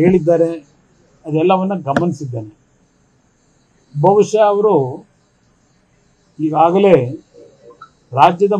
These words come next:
ಮುಖ್ಯಮಂತ್ರಿಗಳಾಗಿ ಎರಡನೇ ಬಾರಿ ಕೆಲಸ ನಿರ್ವಹಣೆ ಮಾಡ್ತಾ ಇದ್ದಾರೆ. ಮುಖ್ಯಮಂತ್ರಿಯ ಜವಾಬ್ದಾರಿ ಜೊತೆಗೆ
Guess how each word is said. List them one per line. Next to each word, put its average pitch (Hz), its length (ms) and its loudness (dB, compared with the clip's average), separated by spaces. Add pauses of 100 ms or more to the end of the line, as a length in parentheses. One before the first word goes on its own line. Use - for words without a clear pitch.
ಮುಖ್ಯಮಂತ್ರಿಗಳಾಗಿ 185 960 -4 (120)
ಎರಡನೇ 175 320 -2
ಬಾರಿ 170 220 2 (200)
ಕೆಲಸ 151 200 -6 (160)
ನಿರ್ವಹಣೆ 180 380 0
ಮಾಡ್ತಾ 151 320 -2
ಇದ್ದಾರೆ. 117 280 -8 (1160)
ಮುಖ್ಯಮಂತ್ರಿಯ 196 800 0 (880)
ಜವಾಬ್ದಾರಿ 175 760 2
ಜೊತೆಗೆ 175 360 -2